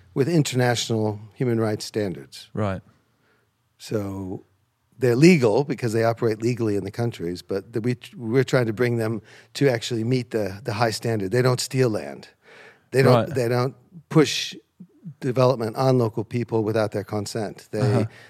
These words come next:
Speaker 1: there's a conversation there, and there's a whole s-, there's a, there's a whole body of international law there,
Speaker 2: Yeah.
Speaker 1: which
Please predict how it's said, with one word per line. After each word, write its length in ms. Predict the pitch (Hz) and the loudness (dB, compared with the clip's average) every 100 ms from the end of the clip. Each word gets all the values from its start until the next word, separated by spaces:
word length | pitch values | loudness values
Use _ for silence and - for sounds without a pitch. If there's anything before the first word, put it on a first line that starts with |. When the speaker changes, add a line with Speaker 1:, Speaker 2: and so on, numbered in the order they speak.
| - | -6
Speaker 1:
there's 260 | 117 110 | -2 -2
a 40 | 101 | -4
conversation 800 | - 127 110 110 131 120 - 90 | -2 0 0 0 2 2 -2 -4
there, 220 | 85 85 - | -4 -6 -6
and 300 | 110 104 104 | -4 -2 -2
there's 240 | 104 101 | -2 -4
a 60 | 107 | 0
whole 160 | 139 | 2
s-, 160 | 123 - | 2 -2
there's 220 | - 156 | 0 2
a, 80 | 151 | 4
there's 240 | 170 143 | 2 0
a 40 | 117 | 2
whole 380 | 151 143 135 - - - - | 2 2 0 -6 -20 -20 -12
body 440 | 123 127 139 123 113 | 0 6 6 6 2
of 80 | |
international 540 | 110 104 110 104 - 104 | -2 -4 -4 -6 -6 -2
law 240 | 117 110 | 2 2
there, 540 | 95 120 98 90 131 131 | 2 2 2 -2 -4 -6
Speaker 2:
Yeah. 220 | - 110 101 _ _ _ _ _ _ | -2 -2 -2 _ _ _ _ _ _
Speaker 1:
which 520 | - 147 139 - - | -2 0 0 -2 -6